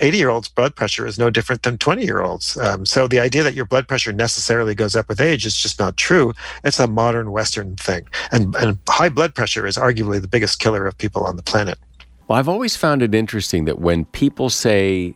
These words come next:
Speaker 2: they hate to exercise, they don't really mean that, that is so much as they hate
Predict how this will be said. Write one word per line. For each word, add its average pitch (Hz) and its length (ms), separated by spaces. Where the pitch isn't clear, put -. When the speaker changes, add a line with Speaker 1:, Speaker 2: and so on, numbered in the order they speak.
Speaker 2:
they 87 180
hate 104 300
to - 120
exercise, 76 880
they 175 120
don't 302 180
really 92 260
mean 80 300
that, 50 260
that - 160
is 90 160
so 104 160
much 92 260
as 87 160
they 90 140
hate 107 220